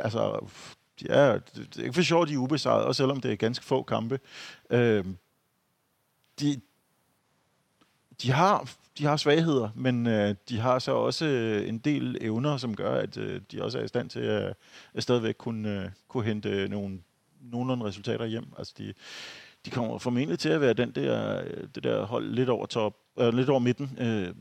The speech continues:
som de, som de har været de sidste par år. Og det tror jeg bestemt, de har, de har kvaliteterne til, også selvom de mangler en, en, en midterforsvar, der kan ramme bolden rent med fødderne.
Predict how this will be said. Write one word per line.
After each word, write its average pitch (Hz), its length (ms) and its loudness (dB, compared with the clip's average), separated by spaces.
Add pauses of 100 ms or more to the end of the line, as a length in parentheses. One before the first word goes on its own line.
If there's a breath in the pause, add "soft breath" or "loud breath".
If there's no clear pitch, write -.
som 110 180 -4
de, 104 160 -8 (200)
som - 160 -10
de 110 60 -4
har 98 60 -4
været 110 180 -4
de 123 60 -12
sidste - 180 -12
par 123 100 -8
år. 113 280 -6
Og - 140 -14
det 117 140 -8 (560)
tror 113 300 -4
jeg 107 160 0
bestemt, 104 320 -8
de 113 60 -10
har, 107 260 -8
de - 100 -8
har 117 120 -2
kvaliteterne 113 640 -6
til, 107 280 -6
også - 280 -2
selvom 101 560 -6 (1080 loud breath)
de 110 60 -8
mangler 107 320 0
en, 101 220 -6
en, 104 200 -10 (360)
en 117 180 -2
midterforsvar, 113 720 -2
der - 140 -12
kan 113 140 0
ramme 101 160 -2
bolden 107 240 -6
rent 110 120 -8
med 101 80 -14
fødderne. 110 320 -8